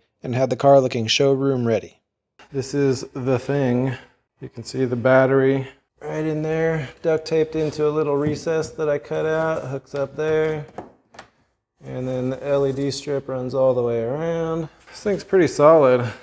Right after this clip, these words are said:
If I grab onto it, it moves the whole car when I shake it, and it feels rock solid.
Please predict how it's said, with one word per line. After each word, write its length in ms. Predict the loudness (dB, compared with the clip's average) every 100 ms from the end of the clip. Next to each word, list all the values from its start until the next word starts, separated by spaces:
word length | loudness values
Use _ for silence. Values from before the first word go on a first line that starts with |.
| -16
If 140 | -8 -2
I 100 | 0
grab 320 | 4 6 6
onto 360 | 4 0 -2 0
it, 280 | 0 -4 _ _ _ _ _ _ _
it 200 | -12 -10
moves 320 | -2 0 0
the 140 | -2 -2
whole 180 | 0 0
car 600 | 2 4 6 4 0 -8 -16 _
when 180 | -10 -8
I 120 | -6
shake 320 | -4 -2 -2
it, 120 | -6
and 100 | -6
it 140 | -8 -6
feels 260 | -4 -2 0
rock 380 | 2 4 2
solid. 640 | -4 -2 2 2 2 -2